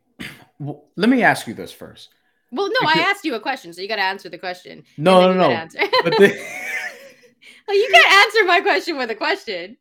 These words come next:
Speaker 1: Fuck you. You know that, <laughs> first of all.
Speaker 2: <laughs> And so answer the question.
Speaker 1: <laughs> What was your question? What was your question? You
Speaker 2: Okay,
Speaker 1: remember?
Speaker 2: so if he takes another loss to Dimitri Bivol, what does that say about his legacy?
Speaker 1: <laughs>
Speaker 2: And if he takes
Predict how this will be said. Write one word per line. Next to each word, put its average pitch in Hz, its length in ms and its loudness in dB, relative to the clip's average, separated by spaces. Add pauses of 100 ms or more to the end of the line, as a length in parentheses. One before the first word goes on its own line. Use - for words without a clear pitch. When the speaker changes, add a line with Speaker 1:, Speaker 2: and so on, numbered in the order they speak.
Speaker 1:
Fuck - 380 -6
you. 95 80 -10
You 92 160 -12
know 120 180 -4
that, 135 280 0 (100)
<laughs> - 100 -8
first 147 280 0
of 147 120 -8 (140)
all. 226 520 -2
Speaker 2:
<laughs> - 60 -6 (300)
And 262 120 -6
so 285 60 -10
answer 370 400 -2
the 403 80 -2
question. 370 440 -4
Speaker 1:
<laughs> 466 80 4 (1040)
What - 180 -12
was - 140 -20
your 214 100 -8
question? 202 640 -10 (1000)
What 185 120 0
was 202 160 -2
your 196 100 -4
question? 202 400 -6 (320)
You 147 140 -6
Speaker 2:
Okay, 156 100 -2
Speaker 1:
remember? 165 200 -4
Speaker 2:
so 233 60 -4
if 240 80 -6
he 311 80 -10
takes - 420 -20
another 240 280 -10
loss 185 400 -8
to 185 80 -20
Dimitri 190 360 -16
Bivol, 165 460 -14
what 185 140 -10
does 202 140 -16
that 185 260 -4
say 185 160 -10
about 165 180 -10
his 170 140 -18
legacy? 175 480 -12 (200)
Speaker 1:
<laughs> - 160 -16
Speaker 2:
And 214 120 -4
if 214 220 -8
he 208 100 -20
takes 247 260 -10